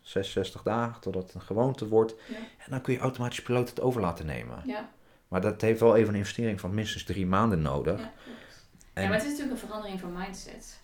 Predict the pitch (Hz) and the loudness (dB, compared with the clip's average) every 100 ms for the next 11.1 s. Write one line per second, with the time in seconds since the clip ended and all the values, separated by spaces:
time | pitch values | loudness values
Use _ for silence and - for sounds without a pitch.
0 | - 113 - 104 101 101 95 101 113 - | -4 -2 0 0 0 0 2 4 4 4
1 | 113 113 - 69 62 - 107 110 - 95 | 2 0 -2 -4 -6 0 8 8 6 4
2 | 123 135 - 123 117 113 113 113 - 98 | 6 6 6 8 8 6 4 -6 -10 -2
3 | 98 98 92 90 95 95 90 - 113 113 | 2 2 2 0 -2 0 -2 4 6 6
4 | 98 95 95 95 - - - 95 101 101 | 6 6 6 2 0 -12 -4 2 2 4
5 | 95 87 - 92 90 - 82 87 95 98 | 2 2 4 4 2 -6 -4 0 0 -2
6 | - 85 85 82 80 - 80 78 80 76 | -2 -2 -2 -4 -8 -8 -10 -8 -8 -8
7 | 67 71 73 - - 78 76 78 73 71 | -8 -10 -12 -12 -10 -8 -6 -6 -6 -8
8 | - - 76 78 98 95 - 80 78 76 | -12 -20 -14 0 2 2 2 2 4 2
9 | 78 - 80 85 80 76 71 73 73 69 | -2 -2 -2 -2 -2 -2 -4 -8 -6 -6
10 | 67 67 - - - - - - - 80 | -6 -8 -12 -20 -20 -20 -20 -20 -6 -2
11 | 78 | 0